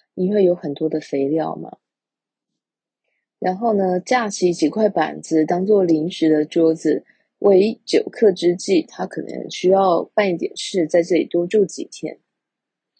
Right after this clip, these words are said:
这一天晚上，月明高洁，清光似水，两个人呢，就促膝于廊殿之下，各展兴致，好，交换姓名，大家聊聊天。这个士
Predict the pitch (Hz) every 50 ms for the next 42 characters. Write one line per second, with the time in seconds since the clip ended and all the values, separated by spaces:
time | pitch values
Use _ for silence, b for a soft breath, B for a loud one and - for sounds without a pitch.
0 | B B B B B B B B - - 311 311 277 277 269 254 240 214 165 151
1 | 165 - - - 226 208 185 170 - 71 - - _ _ - 247 240 240 214 180
2 | 160 156 151 147 139 135 135 147 160 - - 160 147 151 170 175 - - - -
3 | - - - _ - - - 247 240 240 247 247 226 - 220 220 214 208 202 202
4 | 196 190 - - - 269 233 - - - - - - - - _ _ _ _ _
5 | _ _ _ _ - 180 160 151 151 185 202 202 196 185 165 151 165 180 180 185
6 | 190 190 - 220 196 185 - - - 262 233 214 202 - - 202 202 196 185 170
7 | 170 170 165 160 151 151 156 185 - 240 226 202 185 175 - 185 190 190 - -
8 | 208 185 185 - _ _ - 294 269 220 175 - - - - - 175 - - -
9 | 190 170 156 151 - - - - - _ _ - - _ - - 175 170 175 190
10 | 185 175 175 - - 190 170 151 147 _ _ - - 156 147 - 147 139 135 135
11 | 131 139 143 143 - - _ - - - - b b b b b b b b b
12 | b b _ - 294 294 294 294 262 - - 302